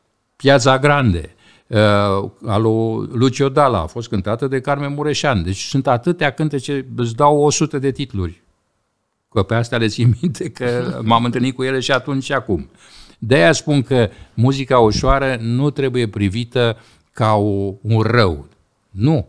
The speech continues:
a fost un sens clar al, uh, unui public foarte devotat muzicii. Uh, publicul din România este extrem de muzical. Ca populație globală, indiferent de ce,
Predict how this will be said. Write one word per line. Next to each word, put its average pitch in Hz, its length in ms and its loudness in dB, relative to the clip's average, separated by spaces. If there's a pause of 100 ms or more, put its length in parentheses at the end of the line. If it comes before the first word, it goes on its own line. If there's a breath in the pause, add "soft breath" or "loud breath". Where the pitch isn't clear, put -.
(120)
a 95 120 -8
fost - 560 -4 (720)
un 95 320 -2
sens 143 680 -2 (840)
clar 120 560 2
al, 104 300 -2
uh, 92 260 -2
unui 92 280 -4
public 143 600 -6
foarte 110 640 0 (140)
devotat 95 600 -4
muzicii. 110 540 -4 (380 loud breath)
Uh, 107 380 2
publicul 139 380 0
din 113 120 0
România 117 380 -2
este 127 200 -6
extrem 139 260 -4
de 135 80 0
muzical. 98 600 -2 (1800)
Ca 131 120 0
populație 143 640 0
globală, 98 640 -2
indiferent 151 500 -2
de 110 100 0
ce, 107 360 -4